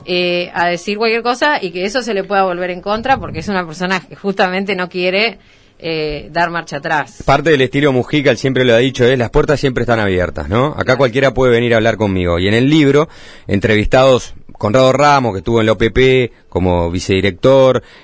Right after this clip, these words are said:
Speaker 2: eh, Álvaro García, que estuvo en la Corporación Nacional para el Desarrollo, y algunos otros, señalan, eh, a Vázquez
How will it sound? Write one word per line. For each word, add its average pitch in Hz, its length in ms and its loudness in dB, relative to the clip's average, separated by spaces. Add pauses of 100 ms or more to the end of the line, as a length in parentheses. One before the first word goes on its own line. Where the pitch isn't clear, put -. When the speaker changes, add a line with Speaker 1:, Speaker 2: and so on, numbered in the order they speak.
Speaker 2:
eh, 92 680 0
Álvaro 113 320 2
García, 113 480 0
que 90 80 -6
estuvo 117 200 -2
en 110 60 2
la 98 120 0
Corporación 98 500 0
Nacional 104 320 -2
para 107 120 2
el 98 60 -2
Desarrollo, 120 840 2 (320)
y 98 80 2
algunos 139 400 2
otros, 131 420 0 (280)
señalan, 175 560 2 (100)
eh, 113 580 2
a 123 140 2
Vázquez 170 640 0